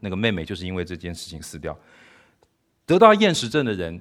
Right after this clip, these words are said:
是所有心理性疾病死亡率最高的一种病，那绝大部分发生在女性，十年内的死亡率大概是十percent，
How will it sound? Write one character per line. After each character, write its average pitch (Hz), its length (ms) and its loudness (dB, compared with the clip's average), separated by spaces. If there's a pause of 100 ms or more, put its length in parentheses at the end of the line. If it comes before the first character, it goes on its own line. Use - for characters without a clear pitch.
是 - 160 -8
所 - 300 0
有 135 100 6
心 - 320 0
理 117 140 0
性 113 200 -4
疾 123 200 -8
病 113 140 -4
死 - 200 -8
亡 95 180 -2
率 123 80 -4
最 110 180 -4
高 92 180 6
的 87 80 2
一 92 40 -2
种 78 200 -10
病， 76 180 -14 (1000)
那 107 80 -10
绝 110 160 -4
大 127 120 8
部 120 140 0
分 113 160 0
发 104 160 2
生 110 100 -2
在 101 140 2
女 78 160 -8
性， 85 240 -10 (500)
十 - 260 -4
年 139 200 4
内 147 100 2
的 113 80 -2
死 - 220 -4
亡 90 200 -4
率 104 100 -6
大 101 120 0
概 95 80 -4
是 92 140 -10
十 - 260 -6
percent， - 380 -12